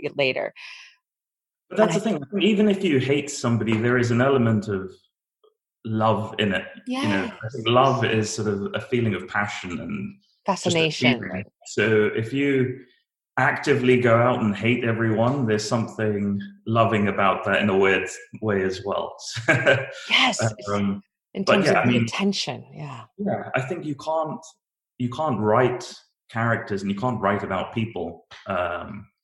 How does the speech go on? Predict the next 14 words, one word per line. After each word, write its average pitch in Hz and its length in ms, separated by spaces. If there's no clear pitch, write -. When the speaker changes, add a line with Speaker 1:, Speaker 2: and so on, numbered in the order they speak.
Speaker 2:
without 98 540
loving 95 400
them 92 280
or 92 280
loving 95 540
the 101 120
idea 92 640
of 90 220
the 104 140
diversity 101 880
of - 160
the - 60
world, 90 440
really. - 360